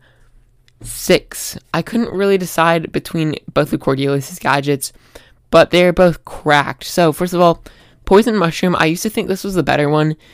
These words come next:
just because it literally, it's like an Otis mute, but for free with the click of a green button. Um, once again, get that gadget gear. Definitely get the gadget gear on all of these brawlers because, um, they're really insane. But yeah, Poison Mushroom is really solid.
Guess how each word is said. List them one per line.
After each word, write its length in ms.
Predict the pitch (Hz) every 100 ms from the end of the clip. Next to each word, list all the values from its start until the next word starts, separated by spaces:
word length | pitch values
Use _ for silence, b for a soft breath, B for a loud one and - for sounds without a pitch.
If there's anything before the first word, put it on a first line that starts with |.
| b b
just 180 | - -
because 400 | - 196 180 160 - -
it 140 | 147
literally, 380 | 151 165 175 170
it's 120 | -
like 120 | 170
an 100 | 160 -
Otis 300 | 135 147 156
mute, 300 | 151 147 _ b b b -
but 300 | 139 139 - -
for 140 | 135
free 500 | - 135 143 143 147 -
with 120 | 139
the 60 |
click 240 | - 131 -
of 100 | 131
a 160 | 131
green 260 | - 127 131
button. 360 | 165 170 170 165 _ _ _ -
Um, 180 | - 135
once 120 | 135
again, 460 | - 190 180 156 - -
get 120 | -
that 160 | - -
gadget 340 | - 151 151
gear. 160 | 147 143
Definitely 560 | 135 - - 196 240 220
get 100 | 214
the 80 |
gadget 280 | 170 147 143
gear 120 | 156
on 80 | 151 -
all 360 | - 147 151 143
of 200 | 135 131
these 200 | 135 175
brawlers 440 | - 117 127 135 131
because, 380 | - - - - b b b -
um, 180 | 127
they're 120 | 131 131
really 260 | 135 123
insane. 440 | - - - - - B B B B B
But 100 | 175
yeah, 120 | 156 - -
Poison 280 | - 196 214
Mushroom 320 | 185 196 196
is 80 | 156
really 360 | 143 156 170 165
solid. 600 | - 160 160 160 156